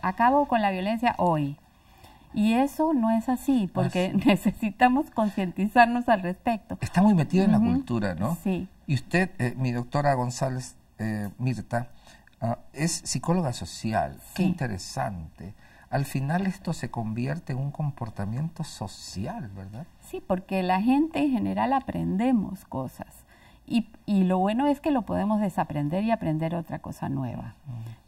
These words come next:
Speaker 1: Pero, ¿qué necesitamos? Lo primero, voluntad.
Speaker 2: Ujú.
Speaker 1: Decir, "Estoy haciendo algo malo,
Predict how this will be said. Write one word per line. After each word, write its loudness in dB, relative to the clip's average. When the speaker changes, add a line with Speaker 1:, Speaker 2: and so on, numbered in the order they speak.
Speaker 1:
Pero, 0
¿qué 0
necesitamos? -4
Lo -4
primero, 0
voluntad. -4
Speaker 2:
Ujú. -8
Speaker 1:
Decir, 0
"Estoy -2
haciendo 0
algo -2
malo, 2